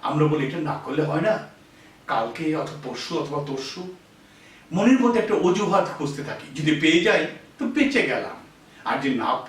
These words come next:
পাই মনের মধ্যে শঙ্কা, "এটা কি পারবো, এটা কি সম্ভব হবে?" এই যে ভয়, এই ভয় মন থেকে দূর করুন। যারা এই পৃথিবীতে বড় হয়েছেন,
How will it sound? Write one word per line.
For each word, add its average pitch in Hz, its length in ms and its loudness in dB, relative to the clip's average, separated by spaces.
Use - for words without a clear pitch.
পাই 170 320 0
মনের 180 260 0
মধ্যে 165 120 -2
শঙ্কা, 143 600 -4
"এটা - 140 -16
কি - 160 -10
পারবো, - 560 -6
এটা - 140 -8
কি 190 100 -4
সম্ভব 151 380 -2
হবে?" 190 400 -2
এই 233 160 4
যে 220 180 0
ভয়, - 400 2
এই 190 80 2
ভয় 220 300 4
মন 226 160 2
থেকে - 180 -4
দূর - 340 4
করুন। - 280 -6
যারা 185 280 4
এই 202 160 2
পৃথিবীতে 180 260 0
বড় 156 260 4
হয়েছেন, 180 360 2